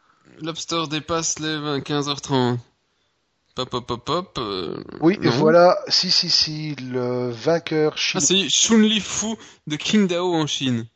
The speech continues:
Speaker 2: Voilà, Chun Li Fu de Qingdao est le vainqueur de la vingt-cinq milliardième application
Speaker 1: Ouais,
Speaker 2: téléchargée.
Speaker 1: mais bon, il a pas gagné, euh, dix mille dollars,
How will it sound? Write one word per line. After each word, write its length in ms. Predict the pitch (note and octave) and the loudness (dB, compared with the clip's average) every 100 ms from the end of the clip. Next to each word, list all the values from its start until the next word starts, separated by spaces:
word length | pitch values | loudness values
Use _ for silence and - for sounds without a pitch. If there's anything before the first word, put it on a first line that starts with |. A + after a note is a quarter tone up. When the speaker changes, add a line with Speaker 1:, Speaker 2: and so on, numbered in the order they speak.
| - | -12
Speaker 2:
Voilà, 400 | C#3 E3+ E3+ C#3+ | 2 6 8 6
Chun 240 | - G3+ | 4 0
Li 160 | G3 F#3+ | 0 -4
Fu 200 | - F3+ | -4 -4
de 60 | E3 | -4
Qingdao 880 | - G#3+ G3 E3 D3 D#3 E3 F3 F#3 | -4 -6 0 2 6 6 6 2 0
est 260 | C#3+ C#3+ C#3 | 0 0 0
le 160 | B2+ | -2
vainqueur 720 | A#2+ F#3+ G#3 - F3 F3 E3 | 0 2 2 0 0 0 -2
de 160 | - C#3 | -4 -4
la 300 | C3 C#3+ D#3 | 0 0 0
vingt-cinq 760 | C3 D3 G#3+ G3+ F#3+ F#3+ F#3 D3 | -2 0 0 0 -2 -4 -4 -8
milliardième 680 | G3 G3 F3+ C#3 C#3 D3+ D3+ | -8 -4 -4 -4 -4 -2 -2
application 560 | D3 D3 C3 A#2+ C#3 | -6 -10 -8 -8 -8
Speaker 1:
Ouais, 60 | C#3 | -6
Speaker 2:
téléchargée. 440 | C#3 C#3+ G#2 C#2+ C3+ | -2 -2 -2 -2 -2
Speaker 1:
mais 100 | D3 | 0
bon, 300 | E3 D#3 C#3 | 4 4 4
il 160 | C3+ | 0
a 40 | C3 | -2
pas 140 | D3 | -4
gagné, 500 | C3+ C3 C3+ C#3 B2+ | 2 4 4 4 2
euh, 160 | A#2+ A#2 | 0 -2
dix 140 | A#2+ | 0
mille 160 | B2 A#2+ | 2 2
dollars, 400 | C#3 D#3+ C3 | 0 -2 -4